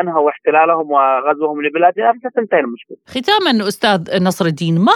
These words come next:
Speaker 2: هو السيناريو للمزيد من التطوير للعلاقات بين إيران والسعودية وانعكاسها على الحرب الدائمة بين اليمن والسعودية إن صح التعبير؟
Speaker 1: لا انعكاس مباشر للتفاهمات الإيرانية ال-،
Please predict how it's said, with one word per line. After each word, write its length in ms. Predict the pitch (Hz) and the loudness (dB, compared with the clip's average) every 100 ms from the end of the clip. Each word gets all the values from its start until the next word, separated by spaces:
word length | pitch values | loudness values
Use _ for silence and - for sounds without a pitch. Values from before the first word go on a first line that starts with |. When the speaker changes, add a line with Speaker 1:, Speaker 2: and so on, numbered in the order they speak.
| 427 | 2
Speaker 2:
هو 120 | 254 | 0
السيناريو 800 | 196 - 202 175 202 190 143 143 | 0 -2 -2 0 0 0 0 -2
للمزيد 640 | 143 143 139 147 156 151 151 | -2 -4 -2 -4 -4 -4 -4
من 300 | 147 147 160 | -2 -2 -4
التطوير 680 | 160 - - 151 214 170 | -4 -6 -4 -2 0 0
للعلاقات 720 | 151 151 156 156 151 160 156 | -2 -2 0 0 0 -2 -2
بين 200 | 151 147 - | -2 -2 -2
إيران 460 | 165 156 160 175 190 - _ _ | -4 0 0 0 -4 -12 _ _
والسعودية 840 | 170 151 - - 190 151 143 165 160 | 0 2 0 -2 -2 -2 -2 -2 0
وانعكاسها 840 | 160 165 156 170 180 170 - 175 | 2 0 0 0 0 0 -2 -2
على 240 | 165 170 | 0 0
الحرب 340 | 165 151 185 170 | -2 -2 -2 -2
الدائمة 600 | 147 185 285 320 262 202 | 0 2 2 2 0 0
بين 300 | 170 165 156 | 0 -2 -2
اليمن 540 | 143 139 226 240 214 | -2 -2 0 2 2
والسعودية 680 | 214 175 - 165 202 285 277 | 0 -2 -4 -2 -2 0 -2
إن 60 | 160 | -2
صح 260 | - 160 | -4 -8
التعبير؟ 440 | - - 143 139 143 - _ _ | -6 -4 -4 -4 -6 -8 _ _
Speaker 1:
لا 220 | 180 202 | 0 0
انعكاس 380 | 156 147 - 143 | 0 -4 0 -2
مباشر 480 | 135 127 131 110 110 - | 0 0 0 0 -4 -4
للتفاهمات 960 | 131 135 127 131 117 - - 123 123 127 113 | 0 2 2 0 -2 -4 0 0 2 -2 -2
الإيرانية 680 | 107 120 120 127 127 113 117 | -2 2 2 0 -2 0 0
ال-، 160 | 120 | 2